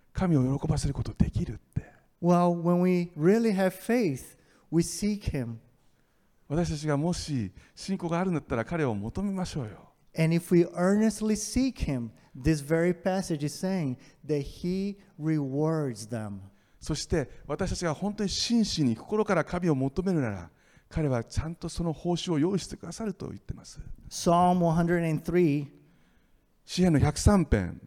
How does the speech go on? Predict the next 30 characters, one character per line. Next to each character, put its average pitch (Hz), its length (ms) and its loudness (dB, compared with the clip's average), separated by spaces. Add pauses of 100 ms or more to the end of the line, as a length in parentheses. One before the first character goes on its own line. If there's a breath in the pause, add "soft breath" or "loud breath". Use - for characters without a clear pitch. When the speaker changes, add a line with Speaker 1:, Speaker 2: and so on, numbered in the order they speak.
(300)
Speaker 2:
verse 143 420 0
two 165 340 2
and 143 260 -2
three 147 300 2
will 131 140 0
say. 117 420 -4
Speaker 1:
二 123 180 2
節、 143 240 2
三 165 300 2
節。 107 380 -2 (100)
Would 131 100 -12
you 131 80 -10
just - 160 -20
hold 110 220 -10
on 107 40 -10
a - 20 -10
second? - 260 -18 (1080)
Speaker 2:
Psalm 135 420 -4
Speaker 1:
Oh, 165 120 2
Speaker 2:
one 151 80 -4
three. 175 140 -6
Speaker 1:
yes, - 20 -6
that's 151 180 -10
right, 120 100 -10
Speaker 2:
One 135 140 -4
Speaker 1:
sorry. 131 140 -4
Speaker 2:
oh, - 40 -14
Speaker 1:
They 143 100 -10
have 120 140 -14
it 95 100 -12